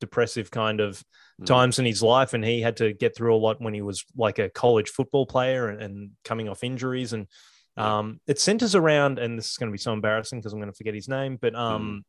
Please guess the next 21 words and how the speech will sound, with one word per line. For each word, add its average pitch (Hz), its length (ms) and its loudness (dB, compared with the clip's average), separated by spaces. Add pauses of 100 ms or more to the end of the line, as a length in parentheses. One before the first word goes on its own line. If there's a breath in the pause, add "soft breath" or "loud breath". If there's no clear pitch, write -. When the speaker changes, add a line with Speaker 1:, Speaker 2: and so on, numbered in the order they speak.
(160 loud breath)
Speaker 2:
Mm. - 140 -20
Speaker 1:
an 131 120 0
English 143 400 2
Premier 120 360 2
League 107 440 2 (280)
football 107 320 4
Speaker 2:
Mm. - 40 -10
Speaker 1:
player 95 360 2
who 110 260 0 (480 soft breath)
had 123 160 2
quite 139 240 6
a, 117 280 6
a 117 40 2
great 120 300 4
career, 113 440 2
but 113 120 -10
then 123 140 -2
he 117 100 -8
went 113 160 -2
into 107 160 -8
boxing. 107 560 -2